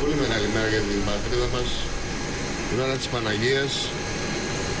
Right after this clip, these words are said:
η μέρα της Τίνου του χίλια εννιακόσια σαράντα. Ο ελληνικός λαός, σύσσωμος, ενωμένος, υποδέχεται τους δύο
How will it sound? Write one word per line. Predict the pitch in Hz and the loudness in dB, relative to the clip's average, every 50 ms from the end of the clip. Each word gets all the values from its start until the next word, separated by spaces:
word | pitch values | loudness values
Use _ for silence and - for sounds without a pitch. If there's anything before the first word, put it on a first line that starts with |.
| - - - - - - - - - - - - - - - - - - - - 117 | -2 -2 -2 -2 -2 -2 -2 -2 -2 -2 -2 -2 -2 -2 -2 -2 -2 0 0 0 0
η | |
μέρα | 123 135 151 156 156 147 147 139 127 120 127 123 - - - - - - - - | 2 2 2 2 2 2 2 2 0 0 -2 -6 -8 -10 -10 -10 -10 -8 -6 -2
της | 127 110 - | -2 -2 0
Τίνου | - 151 147 131 117 101 85 82 85 - - - - - | 0 0 0 0 0 -2 -2 -4 -6 -8 -10 -10 -8 -6
του | 98 | -2
χίλια | 98 117 120 | 0 0 2
εννιακόσια | 120 113 110 120 120 107 104 110 | 2 2 2 0 0 0 0 0
σαράντα. | 107 117 123 117 127 131 139 143 - - - - - - - - - - - | 2 2 2 2 2 0 0 -2 -4 -8 -10 -8 -8 -8 -6 -6 -4 0 0
Ο | 123 | 2
ελληνικός | 123 123 117 117 104 131 135 131 | 2 2 2 2 2 0 0 2
λαός, | 127 123 120 127 139 147 143 - - - - - - - - - - | 2 2 2 2 0 0 -2 -2 -6 -6 -8 -8 -8 -6 -6 -4 -2
σύσσωμος, | - - 131 131 - - 143 139 147 160 160 - - 123 | 0 2 2 2 2 2 2 2 2 2 0 0 0 0
ενωμένος, | 123 117 113 110 110 117 123 131 135 151 165 165 - - - - - - - - - - - - - - - - - - - - | 2 2 2 2 2 2 2 2 2 2 2 0 -2 -4 -6 -6 -6 -6 -6 -6 -4 -4 -4 -4 -4 -4 -4 -2 -2 -2 0 0
υποδέχεται | 123 113 123 123 131 156 160 139 147 139 131 113 - - | 0 2 2 2 2 2 2 2 2 0 0 0 -2 -2
τους | 120 120 117 110 98 107 120 | -2 0 0 0 0 0 2
δύο | 143 147 139 127 123 120 113 120 | 2 2 2 2 2 0 0 -2